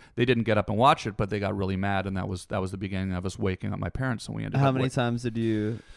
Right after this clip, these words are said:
Speaker 1: So then we, then, then we realized that was funny waking them up because we
Speaker 2: <laughs>
Speaker 1: realized that, you know, they're sort of not in their full element. You know, they're waking
Speaker 2: Right.
Speaker 1: up, they're sort of half asleep. They're kind of gonna, you're gonna get a good reaction.
Speaker 2: Mm-hmm.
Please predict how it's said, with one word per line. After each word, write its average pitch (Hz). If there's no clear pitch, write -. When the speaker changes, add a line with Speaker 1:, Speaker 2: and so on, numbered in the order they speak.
Speaker 1:
So 196
then 202
we, 202
then, 175
then 170
we 160
realized 143
that 131
was 131
funny 131
waking 113
them 104
up 98
because 107
we 113
Speaker 2:
<laughs> 113
Speaker 1:
realized 110
that, 110
you 123
know, 107
they're 104
sort 131
of 110
not 110
in 107
their 98
full 98
element. 113
You 120
know, 113
they're 104
waking 113
Speaker 2:
Right. 107
Speaker 1:
up, -
they're 95
sort 101
of 101
half 107
asleep. 110
They're 98
kind 101
of 98
gonna, 101
you're 110
gonna 117
get 107
a 98
good 98
reaction. 98
Speaker 2:
Mm-hmm. 127